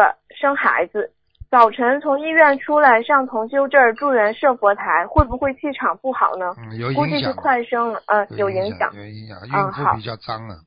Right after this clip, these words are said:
Speaker 2: 嗯，嗯。
Speaker 1: 嗯，好，感恩师傅。
Speaker 2: 嗯，嗯。
Speaker 1: 嗯，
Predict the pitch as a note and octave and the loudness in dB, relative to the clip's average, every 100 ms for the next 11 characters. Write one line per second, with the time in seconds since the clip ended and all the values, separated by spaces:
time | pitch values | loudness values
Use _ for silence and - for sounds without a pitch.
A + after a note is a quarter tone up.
0 | _ F2 _ _ _ _ _ _ - G#3+ | _ -20 _ _ _ _ _ _ -8 -4
1 | G#3 G3+ - F#3+ F#3 _ G3+ F#3 G3 G3 | -4 -4 -2 -2 -4 _ -4 -4 -6 -14
2 | F#3 F#3+ - - F#2 E2+ D#2+ _ _ G#3 | -14 -14 -14 -18 -20 -20 _ _ _ 0
3 | G3 F#3 | 0 -2